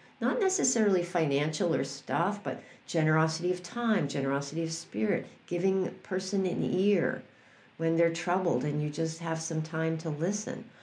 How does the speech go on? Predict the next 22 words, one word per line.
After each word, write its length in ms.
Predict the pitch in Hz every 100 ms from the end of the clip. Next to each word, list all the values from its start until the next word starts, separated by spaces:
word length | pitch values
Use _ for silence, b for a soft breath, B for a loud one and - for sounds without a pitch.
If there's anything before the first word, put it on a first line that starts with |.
| B B
How 480 | - 240 302 320 302
are 120 | 294
you 240 | 285 277
generous 580 | 254 240 262 262 190 -
with 140 | 196
others? 580 | 202 262 - - - - - _ b b b b b b b
That 540 | 160 170 214 254 294 -
is 280 | 208 - - -
concern, 840 | 202 196 - - 226 240 202 151
getting 400 | - 208 226 254
rid 200 | 202 214
of 180 | 208 170
the, 220 | 185 165 B B B B _ -
"I 280 | 165 196 214
need 360 | 208 196 196
mine, 540 | 165 170 175 170 165 160
and 160 | 151
if 140 | 147 156
I 160 | 180
don't 220 | 185 185
have 300 | 175 165 156
mine, 540 | 160 160 151 147 151